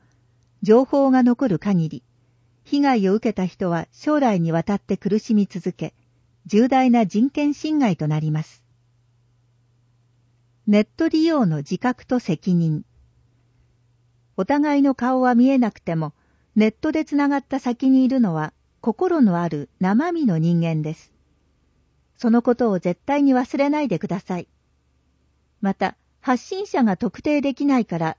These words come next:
何を書いても構わないと思うのは間違いです。捜査機関による発信者の特定は可能です。匿名の書き込みであっても責任が生じることを常に自覚して利用しましょう。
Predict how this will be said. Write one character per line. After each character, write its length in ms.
何 340
を 140
書 100
い 100
て 100
も 140
構 260
わ 140
な 140
い 100
と 180
思 220
う 60
の 140
は 220
間 420
違 60
い 20
で 120
す。 200
捜 240
査 200
機 100
関 260
に 100
よ 120
る 120
発 260
信 200
者 140
の 140
特 240
定 200
は 140
可 160
能 220
で 100
す。 180
匿 260
名 180
の 180
書 120
き 80
込 140
み 120
で 80
あ 60
っ 80
て 200
も 280
責 300
任 200
が 120
生 260
じ 120
る 120
こ 140
と 160
を 100
常 340
に 100
自 160
覚 280
し 60
て 140
利 120
用 140
し 120
ま 120
し 180
ょ 140
う。 60